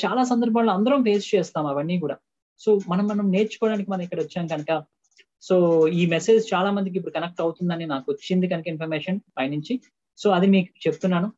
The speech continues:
So అందువల్ల మీకు వచ్చే ఏ సందర్భం అయినా కానీ మీరు, ఆ, respond అవ్వండి, ఎందుకు అలా జరుగుతుంది ఏంటి అని చెప్పి. ఏదేమైనా కూడా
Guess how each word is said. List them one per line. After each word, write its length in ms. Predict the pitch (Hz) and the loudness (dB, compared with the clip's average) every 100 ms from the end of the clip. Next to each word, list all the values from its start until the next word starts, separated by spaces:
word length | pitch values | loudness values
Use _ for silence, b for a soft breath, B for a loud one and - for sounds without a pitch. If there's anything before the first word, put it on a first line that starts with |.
| _ _ - | _ _ -4
So 60 | |
అందువల్ల 260 | 160 170 190 | -2 0 0
మీకు 200 | 180 180 | 0 -2
వచ్చే 180 | 175 214 | 0 2
ఏ 160 | 190 | 2
సందర్భం 440 | 233 208 202 208 208 | 2 -2 -4 -4 -4
అయినా 240 | 196 185 | -6 -6
కానీ 320 | 180 175 226 - - | -6 -4 -6 -8 -10
మీరు, 460 | 156 160 156 143 143 _ _ _ | -6 -2 -2 -4 -6 _ _ _
ఆ, 40 | 147 143 139 139 135 | 0 0 2 0 0
respond 500 | 135 143 - 220 208 | -2 -4 -2 -2 0
అవ్వండి, 300 | 190 165 160 | -2 -2 -4
ఎందుకు 360 | 143 151 185 214 | -4 -2 -2 -2
అలా 120 | 185 | -2
జరుగుతుంది 540 | 156 143 147 143 139 135 | -2 -2 -4 -6 -8 -6
ఏంటి 280 | 131 127 | -6 -6
అని 140 | 131 127 | -6 -6
చెప్పి. 280 | - 185 208 | -8 0 2
ఏదేమైనా 320 | 247 240 240 | 2 2 2
కూడా 260 | 233 262 | 2 0